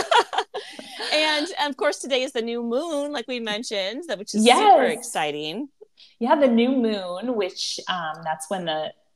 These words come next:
Speaker 2: moon is the darkest, right? It had, came out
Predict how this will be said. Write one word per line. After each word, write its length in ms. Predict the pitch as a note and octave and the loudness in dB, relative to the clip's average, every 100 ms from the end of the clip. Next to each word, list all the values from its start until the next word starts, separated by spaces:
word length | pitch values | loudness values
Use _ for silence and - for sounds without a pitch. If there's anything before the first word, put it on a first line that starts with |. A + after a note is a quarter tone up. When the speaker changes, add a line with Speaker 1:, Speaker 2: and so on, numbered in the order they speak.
| _ - | _ -10
Speaker 2:
moon 260 | E3 D#3+ | -6 -4
is 180 | D#3+ D#3+ | -6 -4
the 80 | D#3 | -4
darkest, 640 | D#3 D3 D#3 - D3 - | 2 4 4 0 -2 0
right? 280 | D#3+ D3 D3+ - | 4 4 4 4
It 200 | D3 - | 2 0
had, 220 | - C3+ - _ | -8 -8 -8 _
came 260 | - G#3+ B3 | 0 2 4
out 380 | F3 E3+ G3 | 4 4 2